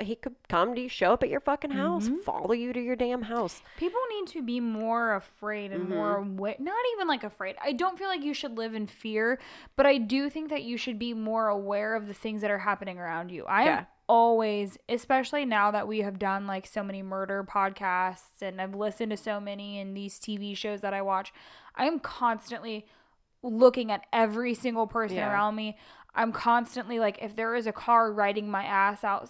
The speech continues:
Speaker 2: like, driving around, I will look at at least three or four numbers of their license plate and try to remember it. Like,
Speaker 1: Yeah.
Speaker 2: I, I mean, I'm, like,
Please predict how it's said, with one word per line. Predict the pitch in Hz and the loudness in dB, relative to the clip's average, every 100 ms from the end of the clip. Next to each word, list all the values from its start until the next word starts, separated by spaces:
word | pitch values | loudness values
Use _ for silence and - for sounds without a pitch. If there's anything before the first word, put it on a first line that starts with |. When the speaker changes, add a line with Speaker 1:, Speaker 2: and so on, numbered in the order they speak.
| - | -16
Speaker 2:
like, | 214 208 196 - _ - | -6 -4 -4 -8 _ -14
driving | 202 226 208 214 208 | -2 4 4 2 0
around, | 208 208 202 | 2 2 2
I | 202 | 2
will | 214 214 | 4 4
look | 214 | 2
at | 214 | 2
at | 214 147 | 0 0
least | 226 233 - - - | -2 -2 -6 -16 -8
three | 240 220 | -2 0
or | 202 | -2
four | 220 214 | -2 0
numbers | 202 196 190 | 0 -2 -4
of | 196 | -2
their | 190 | 0
license | 196 190 190 190 | 0 -2 -6 -10
plate | - 202 196 | -4 -4 -4
and | 214 | -6
try | 196 196 | 0 2
to | |
remember | 190 190 185 180 | 2 -2 -2 -2
it. | 180 175 - | -2 -2 -2
Like, | 202 190 - | -4 -4 0
Speaker 1:
Yeah. | 208 | 2
Speaker 2:
I, | 202 208 214 - - - - _ _ _ - - | 4 2 -2 -6 -20 -20 -20 _ _ _ -14 2
I | 277 | 6
mean, | 285 | 8
I'm, | 262 269 | 8 8
like, | 277 | 4